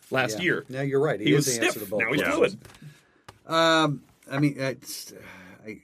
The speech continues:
Speaker 2: so stock down on a player you thought would impress.
Speaker 1: It's too
Speaker 2: Um,
Speaker 1: early for a real good one there. One practice.
Speaker 3: I would say, uh,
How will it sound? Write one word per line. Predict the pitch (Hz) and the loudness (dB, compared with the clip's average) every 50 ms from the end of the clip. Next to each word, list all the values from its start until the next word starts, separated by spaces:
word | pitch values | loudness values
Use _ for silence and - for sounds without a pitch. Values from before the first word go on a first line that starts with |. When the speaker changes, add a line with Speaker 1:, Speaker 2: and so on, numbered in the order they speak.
| - | -20
Speaker 2:
so | - - - - 131 113 110 104 | -16 -12 -8 -4 -4 -4 -4 -6
stock | 101 - - - 143 135 127 127 | -8 -12 -8 -6 -4 -4 -4 -6
down | 123 131 123 123 123 | -6 -4 -4 -4 -4
on | 120 | -4
a | 107 | -6
player | - - 127 117 113 110 | -6 -4 -2 -2 -2 -2
you | 104 95 | -4 -8
thought | - - - 117 110 104 101 | -6 -2 0 0 0 0 -2
would | 110 104 | -6 -8
impress. | 101 95 95 - - - 139 143 147 147 - - - - - _ _ _ _ _ _ _ _ _ _ _ _ _ _ _ _ _ - | -8 -10 -10 -6 0 2 2 2 2 0 -4 -8 -14 -16 -20 _ _ _ _ _ _ _ _ _ _ _ _ _ _ _ _ _ -8
Speaker 1:
It's | 117 117 113 113 110 110 107 110 | -4 -2 -2 0 0 0 0 0
too | 131 | 0
Speaker 2:
Um, | 123 | 0
Speaker 1:
early | 110 101 101 101 | 0 -2 -4 -8
for | 98 - 95 | -10 -12 -12
a | 92 | -12
real | 98 101 95 92 | -10 -10 -12 -12
good | 87 - 95 98 | -12 -14 -14 -12
one | 98 95 | -12 -10
there. | 98 98 98 - - _ _ _ _ _ _ _ _ _ _ _ _ _ _ | -10 -10 -12 -12 -16 _ _ _ _ _ _ _ _ _ _ _ _ _ _
One | 113 110 104 | -8 -8 -8
practice. | - - 101 101 - - - - - | -8 -8 -10 -10 -10 -12 -10 -4 -2
Speaker 3:
I | 170 | 0
would | 196 220 208 202 | 0 0 -2 -2
say, | - 170 151 135 127 117 98 - - | 0 0 2 2 2 2 0 -2 -4
uh, | 92 92 92 90 87 85 82 | -4 -2 -2 -2 -2 -4 -6